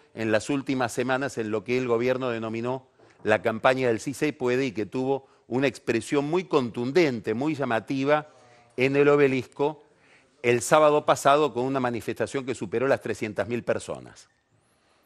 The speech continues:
Bueno, eso seguramente le dio a Macri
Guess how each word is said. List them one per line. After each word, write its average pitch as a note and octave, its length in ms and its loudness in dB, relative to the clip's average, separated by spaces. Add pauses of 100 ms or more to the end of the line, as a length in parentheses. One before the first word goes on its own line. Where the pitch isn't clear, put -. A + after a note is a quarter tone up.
(1000)
Bueno, F3 320 6 (120)
eso E3+ 280 4
seguramente C#3 720 4
le A#2 160 2
dio C3 180 4
a C3+ 80 6
Macri C3+ 500 0